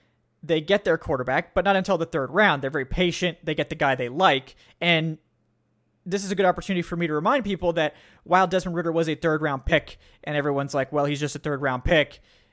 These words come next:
you know, who cares? You know, that's not likely to turn to a starter." He was the second quarterback drafted, so it's not like he is a third-round pick and there were seven quarterbacks taken ahead of him. He was a third-round pick, and he was the second quarterback taken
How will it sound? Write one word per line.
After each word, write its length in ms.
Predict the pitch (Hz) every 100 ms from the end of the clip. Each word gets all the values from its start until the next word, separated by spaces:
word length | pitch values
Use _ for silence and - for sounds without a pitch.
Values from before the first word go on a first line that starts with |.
| _
you 120 | -
know, 280 | 135 120 117 _ _ -
who 140 | - 160
cares? 500 | - 143 131 127 135
You 80 | 135
know, 100 | 123
that's 400 | 127 127 - -
not 200 | 131 -
likely 220 | 143 151
to 80 | 127
turn 160 | 143
to 80 | 127
a 40 | 127
starter." 400 | - 175 151 139
He 160 | 170
was 160 | 208 170
the 100 | 180
second 280 | 285 214 180
quarterback 520 | 208 185 165 135 135
drafted, 640 | 160 208 196 - - -
so 260 | - 185 175
it's 160 | 165
not 240 | 196 226 185
like 200 | 190 -
he 180 | 208
is 100 | 208
a 60 | 160
third-round 400 | 165 156 135 131
pick 240 | 262 262
and 100 | 202
there 80 | 190
were 100 | 180
seven 380 | 160 - 180 156
quarterbacks 460 | - 202 180 139 -
taken 320 | 147 139 135
ahead 220 | 127 127
of 100 | 117
him. 200 | 120 123 - _ _ - _
He 80 | 220
was 80 | 208
a 40 |
third-round 360 | 196 185 175 165
pick, 240 | 262 165
and 80 | 170
he 80 | 190
was 80 | 170
the 80 |
second 260 | 170 175 151
quarterback 400 | - 151 131 123
taken 400 | 160 131 120 120